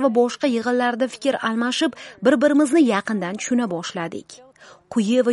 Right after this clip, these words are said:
yuqori pog'onalardagi uchrashuvlar bizni yaqinlashtirmoqda. Amaliy ishlar, albatta, fuqarolarimiz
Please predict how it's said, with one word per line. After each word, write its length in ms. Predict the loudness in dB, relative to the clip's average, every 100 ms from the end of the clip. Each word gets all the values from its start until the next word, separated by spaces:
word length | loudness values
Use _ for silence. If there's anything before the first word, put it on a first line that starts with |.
| 0
yuqori 340 | -2 0 0 0
pog'onalardagi 760 | -2 -2 -4 -4 -4 -4 -4 -4
uchrashuvlar 560 | -6 -8 -6 -6 -4 -4
bizni 260 | -4 -2 -2
yaqinlashtirmoqda. 880 | -4 -4 -4 -4 -6 -6 -8 -10 -16 -16 -20 -20 -20 -4 0
Amaliy 340 | 2 4 2 2
ishlar, 400 | 2 4 4 2 -6 -2
albatta, 380 | 2 6 4 4
fuqarolarimiz 720 | 0 0 2 2 0 0 0